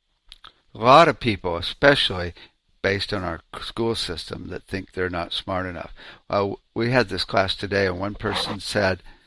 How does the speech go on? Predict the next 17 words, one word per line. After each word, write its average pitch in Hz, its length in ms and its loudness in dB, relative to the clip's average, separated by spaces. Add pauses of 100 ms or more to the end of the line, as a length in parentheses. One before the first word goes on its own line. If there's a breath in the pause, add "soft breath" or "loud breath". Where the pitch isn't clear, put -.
(280 soft breath)
"Comparisons," 156 1200 4 (2000)
uh, 107 240 2
what's 110 280 -6
the - 80 -10
quote? - 360 -8 (300 soft breath)
"Comparisons 143 1200 2 (400)
are 110 160 0
the 101 140 0
death 98 560 4 (160)
of 87 220 -10
joy." 82 420 -6 (1120)
When 110 140 -8
you 104 100 -4
compare 131 400 4
yourself 127 640 2
to - 200 0
others, 104 380 -2